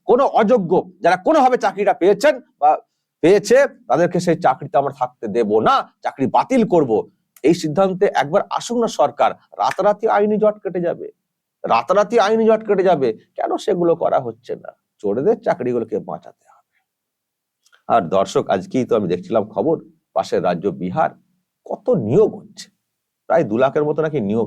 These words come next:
নিয়োগ হয়ে গেল, আরো নাকি নিয়োগ হবে স্কুলে। বিহার, যাকে আমরা অনেক সময় ছোট করতাম, ও বিহার,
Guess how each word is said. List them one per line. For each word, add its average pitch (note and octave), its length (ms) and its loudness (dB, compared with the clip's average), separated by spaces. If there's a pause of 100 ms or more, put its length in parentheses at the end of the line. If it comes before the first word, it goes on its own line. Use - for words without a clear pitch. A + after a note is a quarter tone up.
(120)
নিয়োগ A2+ 220 0
হয়ে D#2 140 -14
গেল, F2 160 -6
আরো C#3 180 0
নাকি C3+ 220 -8
নিয়োগ F2 200 -14
হবে - 160 -20 (160)
স্কুলে। - 260 -20 (1040)
বিহার, F#3 400 2
যাকে D3+ 220 -2
আমরা F3+ 120 0 (100)
অনেক F3+ 160 -2
সময় F#3 220 -2
ছোট A3+ 140 -4
করতাম, D3+ 380 -4
ও - 20 -2 (220)
বিহার, G#2+ 380 -2